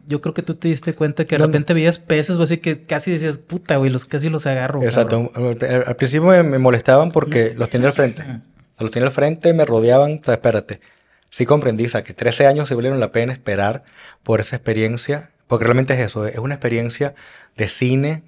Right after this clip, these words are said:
Speaker 2: de, de vivir, pues, de, de ser protagonistas de, de la película. Me sentí parte de Pandora,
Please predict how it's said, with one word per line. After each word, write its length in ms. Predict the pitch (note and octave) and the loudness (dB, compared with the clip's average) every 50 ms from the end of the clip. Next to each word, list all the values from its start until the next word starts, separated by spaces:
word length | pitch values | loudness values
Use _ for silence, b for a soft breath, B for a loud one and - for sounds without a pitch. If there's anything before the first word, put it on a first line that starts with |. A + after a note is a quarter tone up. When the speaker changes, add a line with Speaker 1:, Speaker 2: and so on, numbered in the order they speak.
| _ _ _ | _ _ _
Speaker 2:
de, 720 | - A#2 A2+ A2 G#2+ G#2 G#2 G2+ G#2 G2+ G2+ G2 G2 G#2 - | -2 0 0 2 2 0 -2 -2 -4 -4 -6 -6 -8 -8 -4
de 80 | A2 A#2+ | 0 2
vivir, 340 | B2 A#2+ A#2+ C#3 C3 - C3 | 2 2 4 2 2 0 0
pues, 200 | - G#2+ G#2 G#2 | -2 -4 -2 -2
de, 100 | G#2 G#2+ | -6 -6
de 180 | - - G#2 | -6 -8 -8
ser 220 | - - A2+ A2 - | -4 -4 -4 -4 -4
protagonistas 680 | - B2 - C3+ A#2 A2 A2 A#2 A#2 - - C#3 C3+ | -4 -2 0 0 0 0 -2 -4 -4 -6 -8 -6 -4
de, 200 | C3 B2 A2 G#2+ | -2 -4 -4 -4
de 100 | G#2 G#2 | -4 -4
la 100 | G#2 G#2+ - | -4 -4 -4
película. 480 | - G#2+ A#2 A#2+ - - C#3+ D3 D3 b b b b b b b b b b b _ _ _ _ _ _ _ _ _ _ _ _ _ _ _ _ | -4 -4 -4 -4 -4 -4 -6 -6 -6 b b b b b b b b b b b _ _ _ _ _ _ _ _ _ _ _ _ _ _ _ _
Me 320 | - C#3+ D3 D3 D3+ D3+ D3 | -2 0 2 4 4 4 4
sentí 360 | - D3+ C#3+ C#3 - D#3+ E3+ | 2 0 0 0 0 0 2
parte 300 | E3+ F#3 F#3 F3+ - F#3+ | 4 2 2 2 2 0
de 100 | F#3 F3 | 0 2
Pandora, 520 | - C#3+ C3+ C3+ C3+ C#3+ D#3+ F3+ F#3+ F#3 | 2 2 2 4 4 4 4 2 0 -4